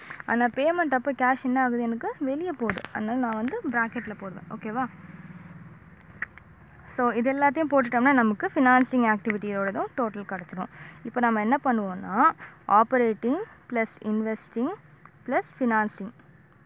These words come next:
மூணுத்தையும் நம்ம என்ன பண்ணுவோம்? plus பண்ணிப்போம். Plus பண்ணோம்னா தான் நமக்கு என்ன கிடைக்கும்னா net increase or decrease in cash and cash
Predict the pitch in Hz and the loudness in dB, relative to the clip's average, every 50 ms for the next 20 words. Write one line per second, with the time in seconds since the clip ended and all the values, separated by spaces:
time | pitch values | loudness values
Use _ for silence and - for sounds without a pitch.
0 | _ - 233 240 269 294 311 311 269 302 330 320 294 269 247 233 240 247 240 254 | _ -6 -4 -2 0 0 0 -2 -2 -2 -2 0 0 2 2 2 0 0 0 -2
1 | 240 233 233 247 320 440 - - - - 240 233 - - - 226 214 208 190 - | -2 -2 -2 -4 -4 -6 -8 -10 -8 -6 -6 -6 -6 -6 -6 -6 -6 -6 -8 -10
2 | 214 - - - - - - - - - - 247 247 247 - - 302 277 269 254 | -14 -18 -18 -20 -20 -20 -20 -20 -20 -8 -2 0 0 0 0 0 2 2 4 4
3 | 254 247 247 277 277 262 247 220 226 226 247 254 240 233 220 226 - 220 214 269 | 4 4 2 4 2 2 2 2 0 0 0 0 0 -2 -4 -4 -4 -4 -2 -2
4 | 320 320 262 254 247 - 247 233 233 - - 262 277 277 - 254 233 220 202 214 | 0 0 0 -2 -2 -2 -2 -2 -2 -2 -4 -6 -6 -4 -2 -2 -2 -2 -2 -6
5 | - - 220 240 233 226 202 220 277 359 - - _ _ _ _ _ _ _ _ | -8 -8 -8 -6 -6 -6 -6 -6 -8 -8 -10 -14 _ _ _ _ _ _ _ _
6 | _ 240 220 220 240 240 - 247 285 285 - 233 208 208 208 | _ 2 4 4 4 2 0 -4 -4 -2 0 0 0 0 -2